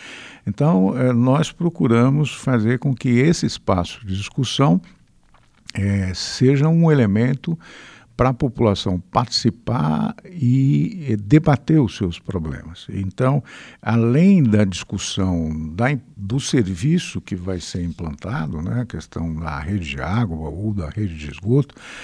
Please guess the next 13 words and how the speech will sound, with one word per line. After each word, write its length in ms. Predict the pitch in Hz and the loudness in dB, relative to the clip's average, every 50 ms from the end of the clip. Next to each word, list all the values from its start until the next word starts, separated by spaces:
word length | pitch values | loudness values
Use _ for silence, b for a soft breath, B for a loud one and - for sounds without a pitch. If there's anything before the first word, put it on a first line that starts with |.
| B B B B B | B B B B B
você 520 | - 90 98 117 110 - - - 131 135 | -2 4 4 4 4 4 4 4 4 4
também 720 | 117 - - 156 156 143 120 104 113 117 120 135 151 160 160 | 4 4 4 4 6 6 6 6 6 6 6 6 4 4 2
discute 800 | 147 156 175 156 - - - - 110 123 131 123 - - - 156 | 2 0 -2 -4 -4 -6 -6 -4 -2 0 0 -2 -2 0 0 0
problemas 1040 | 147 - _ _ - - 151 110 104 107 117 135 143 160 165 170 165 160 131 - - | 0 0 _ _ 4 6 6 8 8 8 8 8 8 6 6 6 6 4 2 0 -2
que 180 | - 127 120 | 2 4 6
essa 480 | 110 107 107 107 101 - - - 110 - | 6 6 6 4 2 0 -2 -4 -4 -4
população 1120 | - - 110 98 - - 110 104 92 85 - - - 90 87 90 85 82 82 80 73 73 - _ _ _ | -2 -4 -4 -4 -4 -4 -2 0 0 -2 -2 -4 -2 -2 0 0 0 0 -2 -4 -6 -8 -12 _ _ _
tem 260 | - 107 127 156 202 - - - | 0 2 4 4 2 2 0 -4
no 80 | - 80 | -6 -6
seu 260 | - - 101 85 78 | -2 0 0 0 0
dia 240 | 80 78 82 85 82 | -2 -4 -4 -4 -4
a 60 | 85 | -4
dia, 340 | 78 76 98 110 120 131 | -4 -4 -2 0 0 0